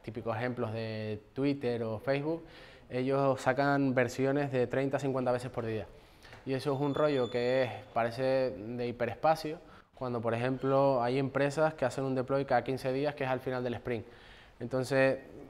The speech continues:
es una, un cambio de mentalidad enorme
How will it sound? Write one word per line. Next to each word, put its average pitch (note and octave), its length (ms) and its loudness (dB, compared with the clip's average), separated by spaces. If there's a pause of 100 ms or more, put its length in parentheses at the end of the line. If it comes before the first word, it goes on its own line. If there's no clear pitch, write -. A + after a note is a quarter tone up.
(140)
es D3+ 220 2
una, D#3+ 240 4
un D3+ 120 4
cambio D#3+ 260 8
de D3 40 4
mentalidad C#3+ 800 6 (100)
enorme E3+ 560 2